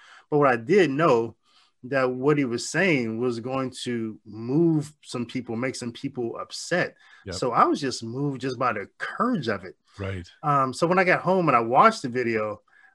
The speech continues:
Speaker 1: I said, "Oh, I have to watch this with my people who follow me on YouTube. We have to watch
Speaker 2: <laughs>
Speaker 1: this together." So that's when I
Speaker 2: <laughs>
Speaker 1: made the video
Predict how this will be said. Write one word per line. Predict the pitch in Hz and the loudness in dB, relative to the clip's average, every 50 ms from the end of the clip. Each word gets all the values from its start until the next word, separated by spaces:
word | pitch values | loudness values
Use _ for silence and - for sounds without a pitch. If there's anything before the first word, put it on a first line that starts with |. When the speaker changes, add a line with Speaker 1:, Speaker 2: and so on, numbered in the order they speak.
| _ - | _ 0
Speaker 1:
I | 175 175 | 0 0
said, | 156 - 131 - | 2 0 -2 -2
"Oh, | - 131 123 | -2 -2 0
I | 117 123 | 0 0
have | 135 202 240 220 | 2 2 2 2
to | 160 135 | 2 2
watch | 127 135 139 139 - | 4 6 6 6 4
this | - 131 127 - - | 0 -6 -6 -6 -6
with | 127 | -6
my | 123 120 | -4 -6
people | 110 - - 135 123 120 | -4 -4 -4 -4 -4 -4
who | 110 123 | -4 -6
follow | 117 - 127 120 120 120 | -2 0 0 2 2 0
me | 120 120 | -2 -2
on | 110 110 110 | -4 -4 -6
YouTube. | 107 120 120 - - 120 110 113 | -8 -10 -10 -8 -6 -6 -2 2
We | 143 196 | 4 4
have | 185 147 | 4 4
to | 127 | 4
watch | 123 123 127 123 95 | 2 2 2 2 0
Speaker 2:
<laughs> | - | -2
Speaker 1:
this | 131 117 | -6 -8
together." | - 110 110 113 107 104 95 95 | -6 -4 -4 -4 -4 -4 -6 -12
So | - - 117 117 | -10 -6 -4 -2
that's | 135 151 151 147 | 0 -2 -2 -2
when | - 117 | -2 0
I | - - | 0 0
Speaker 2:
<laughs> | 113 120 | 0 -2
Speaker 1:
made | 117 117 | -4 -4
the | 117 113 | -6 -6
video | 104 123 127 123 123 117 117 110 | -4 -4 -2 0 0 0 -2 -2